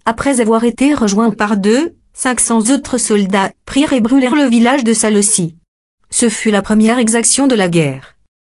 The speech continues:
Elle fut bientôt suivie de la reconquête de Patra par Yusuf Pacha qui en fit massacrer la population avant d'y mettre le feu, le trois avril, Julien. Le lendemain, commençait le siège de Nopli, par des troupes terrestres d'un côté,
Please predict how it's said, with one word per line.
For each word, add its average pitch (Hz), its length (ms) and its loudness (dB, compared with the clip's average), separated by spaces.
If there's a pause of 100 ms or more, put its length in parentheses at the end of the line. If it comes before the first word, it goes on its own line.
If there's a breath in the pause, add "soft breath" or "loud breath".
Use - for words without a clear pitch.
(180)
Elle 226 180 0
fut 226 140 -4
bientôt 226 400 0
suivie 214 340 0
de 226 80 2
la 208 100 2
reconquête 277 520 0
de 226 80 0
Patra 220 360 -2
par 226 200 -2
Yusuf 226 540 0
Pacha 202 340 0
qui 202 240 -2
en 208 80 0
fit 240 140 0
massacrer 220 500 -2
la 226 160 0
population 220 640 -2
avant 214 260 2
d'y 240 140 2
mettre 240 280 0
le 196 100 2
feu, 202 320 -4 (160 loud breath)
le 202 140 0
trois 233 360 0
avril, 196 500 0 (240)
Julien. 185 520 0 (580)
Le 180 160 2
lendemain, 233 580 2 (180)
commençait 247 440 0
le 220 140 2
siège 240 340 0
de 226 80 0
Nopli, 220 480 0 (120)
par 175 160 -2
des 214 140 0
troupes - 320 -4
terrestres 254 500 -2
d'un 214 160 0
côté, 214 520 -2